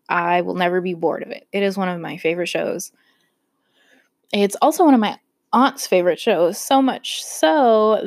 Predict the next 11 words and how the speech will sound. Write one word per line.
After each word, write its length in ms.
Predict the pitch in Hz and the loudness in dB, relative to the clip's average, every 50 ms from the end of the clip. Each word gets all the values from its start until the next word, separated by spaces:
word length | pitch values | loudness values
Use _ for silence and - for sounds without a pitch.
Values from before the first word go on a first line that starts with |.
| 208 | -6
that, 560 | 196 196 185 185 180 180 180 180 180 185 180 _ _ _ _ _ _ - | -4 -2 -2 -2 -4 -4 -6 -6 -6 -8 -10 _ _ _ _ _ _ -12
uh, 320 | 185 185 175 151 160 156 - _ _ _ _ _ _ _ _ _ _ _ _ _ _ _ _ _ _ _ | -10 -8 -8 -8 -8 -10 -12 _ _ _ _ _ _ _ _ _ _ _ _ _ _ _ _ _ _ _
when 260 | - 208 214 202 196 | -4 -2 -2 -2 -2
she 260 | 185 - 202 208 202 | -4 -6 -6 -6 -8
had 380 | 190 - 202 190 180 175 175 185 | -8 -8 -6 -6 -4 -4 -4 -4
her 640 | 190 - - - 214 196 175 180 175 170 175 - 185 | -6 -8 -6 -2 -2 0 0 0 -2 -4 -6 -8 -10
son, 960 | - - - - - 247 294 320 277 214 180 185 185 185 - - - 233 - _ _ _ _ _ _ _ _ _ | -12 -16 -8 -2 0 0 2 2 2 2 2 -2 -4 -8 -8 -8 -10 -10 -12 _ _ _ _ _ _ _ _ _
she 460 | - - - - - - 220 214 220 226 | -18 -14 -12 -10 -8 -4 -2 0 0 0
named 460 | 214 185 196 196 190 190 190 196 196 | 0 -2 -4 -4 -4 -4 -4 -6 -6
her 160 | 196 208 196 | -4 -6 -6
son 460 | 190 - - 180 175 175 175 175 180 | -6 -6 -10 -10 -8 -8 -10 -12 -14